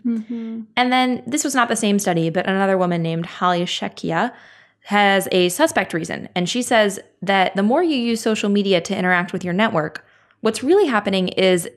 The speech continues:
Speaker 2: the less time you devote
Speaker 1: Yep.
Speaker 2: to offline communication.
Speaker 1: Right.
Speaker 2: So the problem isn't necessarily that using social media itself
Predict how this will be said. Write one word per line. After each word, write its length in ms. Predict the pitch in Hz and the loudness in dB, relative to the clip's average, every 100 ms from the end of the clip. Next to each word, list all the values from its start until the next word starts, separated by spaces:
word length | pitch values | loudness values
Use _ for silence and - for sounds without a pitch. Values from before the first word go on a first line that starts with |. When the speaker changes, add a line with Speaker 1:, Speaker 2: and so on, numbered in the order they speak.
| - | -2
Speaker 2:
the 120 | 185 | 0
less 380 | 185 196 254 - | 0 -2 -4 -4
time 300 | 220 196 190 | 0 0 2
you 100 | 185 | 2
devote 240 | 175 170 170 | 2 2 0
Speaker 1:
Yep. 140 | - | -4
Speaker 2:
to 460 | - 190 180 170 - _ | -4 0 2 0 -2 _
offline 540 | 139 160 - 180 170 165 | 0 0 -4 -4 -4 -4
communication. 760 | 175 160 165 175 - - - _ | -4 -4 -4 -6 -6 -10 -14 _
Speaker 1:
Right. 260 | 220 220 226 _ | -12 -12 -14 _
Speaker 2:
So 180 | - 240 | -2 0
the 80 | 247 | 0
problem 360 | - 311 349 - | 2 2 2 2
isn't 240 | 226 226 | 0 2
necessarily 560 | 196 196 175 180 175 165 | -2 -2 0 2 2 0
that 180 | 165 175 | -2 -4
using 400 | 180 190 196 180 | 0 2 2 0
social 300 | 180 175 175 | -2 -2 -2
media 240 | 165 160 | -2 -2
itself 600 | 160 - - 160 247 - | -6 -6 -2 -2 -2 -10